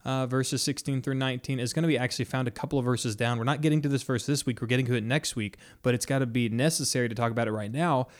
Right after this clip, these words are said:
because it would be an easy, uh, easier understanding of the rest of the text. If you just look at Colossians two twenty-three, we talk about legalism, we're talking about asceticism, we're talking about mysticism, and he says this, "These have indeed an appearance of wisdom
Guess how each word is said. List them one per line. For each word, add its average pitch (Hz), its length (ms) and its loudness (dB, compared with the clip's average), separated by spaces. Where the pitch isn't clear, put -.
because 135 260 0
it 104 300 -2
would 127 180 2
be 117 140 -2
an 110 100 -2
easy, 117 720 -2
uh, 98 280 -6
easier 131 280 4
understanding 117 640 0
of 104 80 -4
the 110 80 -4
rest 113 200 0
of 113 60 -4
the 101 180 -6
text. 110 200 -4
If - 120 -4
you 165 80 0
just 156 160 0
look 139 100 2
at 113 80 -2
Colossians 117 440 -2
two 117 200 -2
twenty-three, 104 520 -6
we 139 80 0
talk 147 200 2
about 139 200 4
legalism, 135 540 4
we're 120 100 0
talking 123 340 -4
about 123 180 0
asceticism, 123 720 -2
we're 113 160 -4
talking 123 160 -4
about 117 180 -2
mysticism, 120 840 0
and 127 120 0
he 131 100 4
says 113 280 2
this, 101 340 -4
"These 147 420 4
have 147 240 2
indeed 117 520 2
an 117 120 -2
appearance 135 580 0
of 110 180 -6
wisdom 107 500 -2